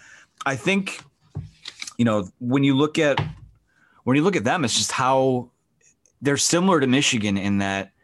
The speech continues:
their, their season is probably going to hinge on what they do offensively, because I think the defense might be rough, and we'll talk, we'll talk about that here in a little bit. But I think that when you look at both of those teams, and, and arguably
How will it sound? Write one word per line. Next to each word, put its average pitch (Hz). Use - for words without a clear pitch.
their, 135
their 156
season 175
is 110
probably 156
going 120
to 104
hinge 104
on 90
what 107
they 107
do 98
offensively, 92
because 101
I 160
think 240
the 302
defense 165
might 143
be 117
rough, 98
and 110
we'll 151
talk, 147
we'll 131
talk 120
about 107
that 101
here 101
in 95
a 92
little 92
bit. 92
But 95
I 113
think 127
that 120
when 120
you 127
look 120
at 107
both 120
of 135
those 92
teams, 82
and, 110
and 104
arguably 95